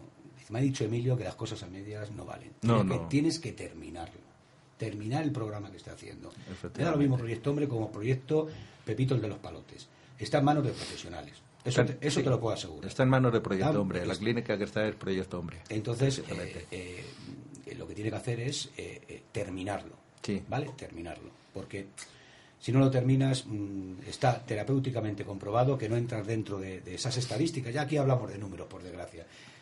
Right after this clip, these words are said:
Speaker 1: De esas estadísticas de, de que el programa, en este caso, te ha valido, ¿vale? Porque, mm, cuando el, el, el fracaso está cuando tú te piensas que ya estás rehabilitado, que ya está, ya, ya no, ya no voy a consumir más. No, si los que te están llevando, los que están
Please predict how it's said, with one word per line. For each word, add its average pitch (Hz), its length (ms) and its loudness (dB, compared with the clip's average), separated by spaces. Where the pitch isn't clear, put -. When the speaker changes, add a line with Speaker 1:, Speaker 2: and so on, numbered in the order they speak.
Speaker 1:
De - 80 -6
esas 113 140 0
estadísticas 127 680 0
de, 120 220 0
de - 120 -4
que 110 80 -4
el 101 80 -2
programa, 113 420 4
en 120 60 6
este - 180 -4
caso, 120 280 -2
te 123 100 2
ha - 60 2
valido, - 360 -8
¿vale? 107 240 -6
Porque, 101 320 -6
mm, 87 580 -8
cuando 92 760 -8
el, - 140 -10
el, - 320 -14
el 92 100 -8
fracaso 135 400 2
está 143 240 4
cuando 131 240 2
tú 135 80 0
te 131 100 2
piensas 131 300 2
que 107 140 -4
ya 117 100 -4
estás 117 340 -2
rehabilitado, 127 640 4
que 107 80 -4
ya 123 100 0
está, 113 240 -4
ya, 120 140 2
ya 165 260 4
no, 143 480 4
ya 160 160 -2
no 156 80 0
voy 147 100 2
a 135 40 2
consumir 123 380 -2
más. 85 240 -8
No, 120 220 0
si 98 180 -10
los - 140 -12
que 87 80 -16
te - 100 -14
están 127 220 0
llevando, 90 420 -2
los - 100 -14
que - 80 -16
están 107 320 -4